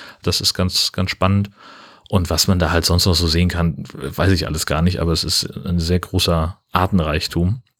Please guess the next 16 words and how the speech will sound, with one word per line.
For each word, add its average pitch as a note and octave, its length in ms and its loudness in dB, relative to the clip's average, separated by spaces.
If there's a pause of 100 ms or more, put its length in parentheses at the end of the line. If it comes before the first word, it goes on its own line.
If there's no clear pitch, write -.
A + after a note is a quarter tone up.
(480)
Also G#2 180 2
wir G2 60 6
haben F2+ 60 2
ein - 20 -2
bisschen F2 240 0
am E2 80 0
Deich F2 260 0
lang G#2+ 140 0
gelatscht F2+ 440 0 (460)
und E2 280 -2
haben E2 240 2
uns E2 260 -2
über F#2 200 -2
die F2 100 0
Lorenbahn F2+ 720 2
gefreut, - 640 -2